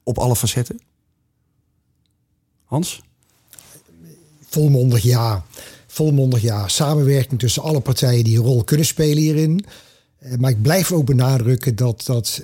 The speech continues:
Speaker 2: ehm, dat begrip voor die wederzijdse belangen, dat dat ook van belang is. Eh, en samenwerking, eh, kan alleen op basis van goed vertrouwen. Nou, we weten allemaal, vertrouwen komt te voet, gaat te paard. Dus, eh,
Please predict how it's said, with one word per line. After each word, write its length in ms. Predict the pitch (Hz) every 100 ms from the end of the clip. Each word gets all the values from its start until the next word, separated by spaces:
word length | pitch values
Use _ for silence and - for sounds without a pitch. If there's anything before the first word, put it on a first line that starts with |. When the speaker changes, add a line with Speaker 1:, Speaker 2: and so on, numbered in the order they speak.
| 156
Speaker 2:
ehm, 460 | 135 123 117 110 104 87 92 _ _ _ _ _
dat 180 | 127 107
begrip 380 | 110 - 139 185
voor 300 | - 147 131
die 120 | 120
wederzijdse 640 | 135 135 120 123 120 - 110
belangen, 480 | 117 127 151 220 - _ _ _ _ _ -
dat 200 | 135 131
dat 160 | 131
ook 160 | 165 -
van 180 | 131 107
belang 300 | 98 95 87
is. 220 | - -
Eh, 360 | 131 120 117
en 80 | 131
samenwerking, 1000 | - 165 170 165 151 147 - 139 139 139
eh, 560 | 113 127 120 117 117 107 - - _ _ _ _
kan 240 | - 170 165
alleen 300 | 143 143 131
op 100 | 113
basis 340 | 127 120 -
van 100 | 120
goed 200 | 98 135
vertrouwen. 580 | - - 127 151 170 202
Nou, 220 | 104 82
we 60 | 101
weten 240 | 117 131
allemaal, 380 | 139 127 120 107
vertrouwen 680 | 98 117 123 131 117 104 95 _ -
komt 240 | 165 156
te 100 | 117
voet, 460 | 98 117 - - _ _
gaat 380 | - 143 135 -
te 80 |
paard. 520 | - 156 208 - - - - - - -
Dus, 320 | 131 147 -
eh, 180 | - 135